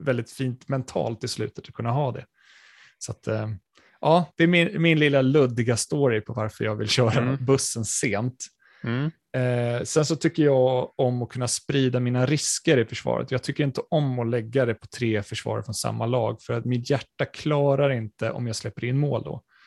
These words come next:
Speaker 1: För jag ser liksom att det är tjugofyra poäng som försvinner. Jag dör. Eh, liksom. Jag,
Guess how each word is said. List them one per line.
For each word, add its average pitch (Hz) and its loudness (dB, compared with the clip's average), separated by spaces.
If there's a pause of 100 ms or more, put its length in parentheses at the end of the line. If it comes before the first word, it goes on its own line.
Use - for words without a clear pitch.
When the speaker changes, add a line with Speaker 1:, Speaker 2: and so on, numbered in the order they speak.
(380)
Speaker 1:
För 123 -2
jag 113 0
ser 131 2
liksom - -6
att - -10
det - -6
är 110 -6
tjugofyra 117 -4
poäng 120 0
som 117 -12
försvinner. 127 -4
Jag 120 -4
dör. 123 -2 (640)
Eh, 113 -2 (100)
liksom. 120 -6
Jag, 135 0